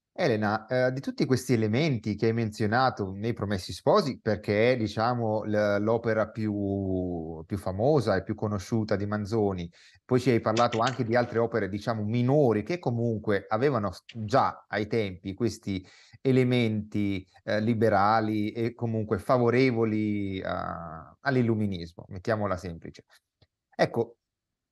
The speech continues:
i personaggi, i, diciamo, i, i, i cattolici dell'epoca, quelli, eh, radicati alla tradizione, quelli che si stavano accorgendo del cambiamento in atto nella società, eh,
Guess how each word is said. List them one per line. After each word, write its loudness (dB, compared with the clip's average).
i 0
personaggi, 2
i, 4
diciamo, 0
i, -6
i, -8
i -4
cattolici 4
dell'epoca, 2
quelli, 2
eh, 0
radicati 0
alla 2
tradizione, 0
quelli 2
che -2
si -10
stavano 2
accorgendo 0
del 0
cambiamento 2
in 0
atto -2
nella -2
società, -2
eh, -8